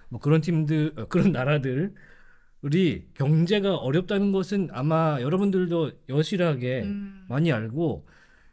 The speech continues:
Speaker 1: 그다음에 이제 페론이라는 이제 대통령, 그다음에 집권당 때문에 두 번인가가 아마, 어, 부도가, 국가 부도가 났던 걸로
Speaker 2: 음,
Speaker 1: 제가 알고
Speaker 2: 네,
Speaker 1: 있고,
Speaker 2: 네.
Speaker 1: 그래서,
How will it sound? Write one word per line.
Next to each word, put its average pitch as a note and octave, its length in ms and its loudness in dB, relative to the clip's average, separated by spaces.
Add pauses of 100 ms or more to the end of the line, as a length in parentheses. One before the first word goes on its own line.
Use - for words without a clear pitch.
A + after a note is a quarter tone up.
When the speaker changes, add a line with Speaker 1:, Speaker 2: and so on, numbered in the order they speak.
Speaker 1:
그다음에 C#3+ 360 0
이제 A#2+ 140 -4 (140)
페론이라는 F3 880 0 (100)
이제 B2+ 160 -8
대통령, A#2+ 640 -4 (200)
그다음에 A2 340 -6
집권당 C3 720 -4 (140)
때문에 C#3+ 500 -2 (500)
두 D3 180 0
번인가가 F#3 960 0
아마, A#2+ 400 -4 (1160)
어, A#2+ 180 -10
부도가, D#3+ 420 2
국가 D#3 300 0
부도가 D#3+ 260 0
났던 B2+ 320 -4
걸로 - 160 0
Speaker 2:
음, A#2 40 -2
Speaker 1:
제가 G#2 300 -4
알고 A2+ 280 -6
Speaker 2:
네, G3+ 180 -4
Speaker 1:
있고, D3 140 -2
Speaker 2:
네. - 300 -2
Speaker 1:
그래서, C3 440 -2